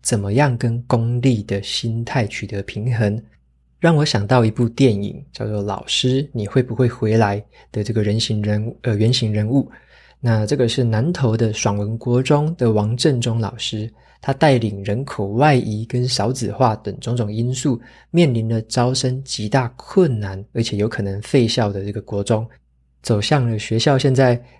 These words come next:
跨区就读的学生占了一半以上的这种成绩，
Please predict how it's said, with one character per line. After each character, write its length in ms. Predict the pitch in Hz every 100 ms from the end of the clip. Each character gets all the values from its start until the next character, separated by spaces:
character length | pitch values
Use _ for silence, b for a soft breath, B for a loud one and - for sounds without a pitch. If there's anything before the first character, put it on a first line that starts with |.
| B
跨 280 | - 165 139
区 260 | - 143
就 240 | 139 156 120
读 160 | 107
的 140 | 104 107
学 240 | - 113
生 280 | - 131 131
占 240 | - 113
了 80 | 104
一 140 | - 117
半 300 | - 156 117
以 140 | 95
上 260 | - 127 104
的 80 |
这 60 | 95
种 120 | 104 95
成 220 | - 101
绩， 260 | 117 113